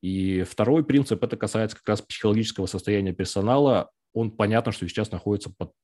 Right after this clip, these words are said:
таким давлением, и вообще, ну, как бы война происходит, они все в стрессе, да, то есть, то есть очень, очень серьёзные,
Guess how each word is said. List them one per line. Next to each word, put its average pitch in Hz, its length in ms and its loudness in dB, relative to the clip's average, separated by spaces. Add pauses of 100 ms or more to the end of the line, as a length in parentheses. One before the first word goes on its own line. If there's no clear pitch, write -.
таким 87 360 -6 (440)
давлением, 101 720 2
и 98 460 -2
вообще, 90 480 -4 (680)
ну, 107 100 -6
как 90 160 -2
бы 101 80 2
война 101 340 4
происходит, 87 580 -4
они 85 160 -8
все 143 180 0
в 151 80 -6
стрессе, - 480 -6
да, 107 180 -6
то 101 140 -6
есть, - 160 -8
то - 100 -4
есть - 140 -8
очень, 123 240 -2
очень 113 320 -2
серьёзные, 90 880 -6